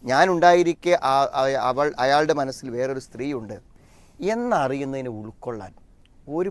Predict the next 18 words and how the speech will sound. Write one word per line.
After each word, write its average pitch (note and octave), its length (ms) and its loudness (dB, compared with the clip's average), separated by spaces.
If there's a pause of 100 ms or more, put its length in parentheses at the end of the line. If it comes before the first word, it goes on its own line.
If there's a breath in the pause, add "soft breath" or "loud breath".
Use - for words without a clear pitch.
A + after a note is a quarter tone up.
പുരുഷനും A#2 480 -12
ഒരു B2 160 -12
സ്ത്രീക്കും A2+ 600 -14
പറ്റില്ല. A2+ 580 -12 (1300)
ഏ, C3 80 -6 (360)
അതുകൊണ്ട് G3+ 360 4 (560 soft breath)
പലപ്പോഴും F#3 460 8
നമ്മൾക്ക് A3 460 4
ഇങ്ങനത്തെ G#3 380 2 (240)
അപൂർവമായ F3+ 540 4 (140)
സംഭവങ്ങളൊക്കെ D#3+ 580 0
ഇവിടെ D#3 200 0
ചോദ്യമായി D3 460 -2
വരുമ്പോൾ C3 320 -6 (380 soft breath)
എല്ലാവരും E3 480 4
ഇങ്ങനെയാണെന്ന് D#3 520 -2
വിചാരിക്കേണ്ട B2+ 400 -6 (100)
കാര്യമില്ല. G2+ 320 -14